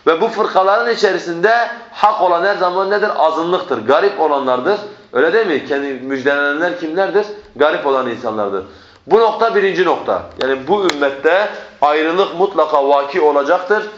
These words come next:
Hem de şirk noktasında bir ayrılık. Yani bir grup putlara tapacak, bir grupta müşriklere katılacak. Ve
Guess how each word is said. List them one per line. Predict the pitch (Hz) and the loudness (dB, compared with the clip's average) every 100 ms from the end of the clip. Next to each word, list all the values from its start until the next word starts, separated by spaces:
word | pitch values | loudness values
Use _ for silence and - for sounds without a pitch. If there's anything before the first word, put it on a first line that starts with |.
| - | -4
Hem | - 208 | 0 2
de | 214 | 0
şirk | - 226 240 | 0 -4 0
noktasında | 196 160 160 131 135 123 | 0 0 -2 0 0 2
bir | |
ayrılık. | 120 107 101 92 117 | 2 2 0 -2 -2
Yani | 120 123 | -2 0
bir | 156 | 2
grup | 156 165 - - - | 2 0 -4 -14 -8
putlara | 143 151 180 | -2 2 2
tapacak, | 208 180 160 202 208 - - 147 | 2 0 0 0 -2 -12 -8 -2
bir | 170 | 2
grupta | 160 170 170 | 2 2 0
müşriklere | 180 151 - 139 147 165 | -2 -4 -8 -2 0 0
katılacak. | 151 139 127 139 190 185 - - - - | -2 -2 -2 0 0 -4 -16 -20 -20 -2
Ve | 147 | 2